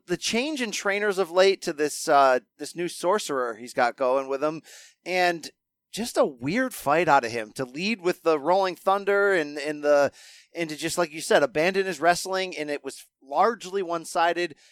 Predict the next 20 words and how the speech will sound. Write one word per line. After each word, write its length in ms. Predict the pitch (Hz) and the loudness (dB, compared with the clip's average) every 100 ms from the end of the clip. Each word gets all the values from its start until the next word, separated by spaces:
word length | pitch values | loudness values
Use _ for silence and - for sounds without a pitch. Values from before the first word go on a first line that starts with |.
| _ - | _ -14
And 120 | 143 | -12
had 320 | 131 160 214 | -2 2 2
he 100 | 254 | 2
been 240 | 208 196 165 | -2 -4 -6
finished 460 | - 185 190 185 | -8 -6 -4 -8
and 100 | 151 | -10
stopped 580 | - - 180 185 - - - _ | -10 0 4 4 4 -6 -20 _
in 120 | 165 | -6
a 60 | 156 | -6
clean 420 | - 220 262 240 | -6 -4 -4 -2
way, 360 | 185 175 165 156 _ _ - | 4 6 6 2 _ _ -10
you 120 | 156 | -8
certainly 420 | - 208 208 196 | -2 -2 0 -4
could 160 | 170 160 | -2 4
go, 200 | 170 170 | 6 6
"Okay, 280 | - 202 | 2 0
how 160 | 165 165 | 2 -2
much 240 | 185 - | -4 -8
more 240 | 180 185 190 | -6 0 2
at, 160 | 175 | 2